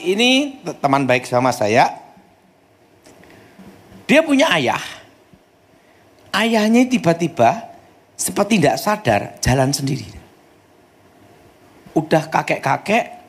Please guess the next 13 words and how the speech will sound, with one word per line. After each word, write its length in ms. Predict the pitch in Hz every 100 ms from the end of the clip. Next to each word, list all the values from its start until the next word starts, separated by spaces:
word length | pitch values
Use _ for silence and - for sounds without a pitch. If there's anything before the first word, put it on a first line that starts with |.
| - -
usia 640 | 156 156 - 160 175 208 208 - - - _ _
delapan 400 | - 131 139 147
puluh 240 | 143 165 170
lebih. 240 | 113 90 85 - - - _ _
Jalan 240 | 131 131
sendiri, 320 | 135 127 196 -
mak 240 | 170 - -
ketawa-ketawa, 480 | 175 165 185 -
tidak 140 | 143 -
sadar. 280 | - - - - - - - _ _ _ _ _ _ _ _ _ _ - - _ - - - - - - - - - - - - - -
Sampai 140 | 156
kena 160 | 156 160
kebenturan, 560 | 151 139 170 220 302